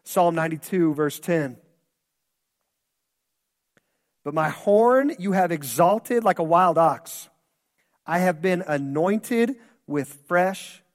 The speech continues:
oil." Anytime we see oil, there is a connection between oil and the Holy Spirit all throughout Scripture.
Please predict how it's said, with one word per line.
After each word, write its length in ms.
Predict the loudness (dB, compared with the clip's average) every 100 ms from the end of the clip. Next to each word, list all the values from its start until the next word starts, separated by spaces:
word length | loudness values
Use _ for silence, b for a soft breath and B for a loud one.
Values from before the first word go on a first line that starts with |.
| _
oil." 440 | -2 -2 -2 -12 _ _ _ _ _ _ _ _ _ -10
Anytime 600 | -6 -4 0 0 0 -6 -10
we 160 | -8
see 320 | -8 -6 -6 -6 -4
oil, 520 | 0 2 2 0 -4 _ _ _ -6
there 160 | -2 -2
is 120 | -4
a 60 |
connection 720 | -6 -6 -4 -2 -2 -4 -8
between 380 | -8 -8 -6 -6 -6
oil 420 | -2 2 4 2
and 180 | -2 -8
the 40 |
Holy 300 | -8 -6 -6
Spirit 440 | -6 -8 -8 -10 _ _ _ _ _ _ _ _ _ -4
all 180 | 0 2
throughout 340 | 2 2 2
Scripture. 540 | 0 -6 -6 -8 -20